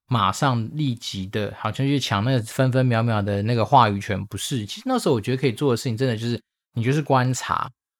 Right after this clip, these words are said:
哦，那你可能觉得今天哪里楼比较歪，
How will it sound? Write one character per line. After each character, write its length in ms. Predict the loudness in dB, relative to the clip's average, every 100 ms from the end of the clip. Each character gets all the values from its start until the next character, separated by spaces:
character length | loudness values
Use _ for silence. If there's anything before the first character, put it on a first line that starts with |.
| _ _
哦， 180 | 2 4
那 120 | 4 4
你 120 | 4
可 60 |
能 160 | 2 2
觉 100 | 2
得 140 | 2 0 -4 -12 -4
今 160 | 2
天 100 | 4
哪 120 | 4 4
里 140 | 4
楼 220 | 2 0
比 120 | 0
较 120 | 0 0
歪， 420 | 4 4 4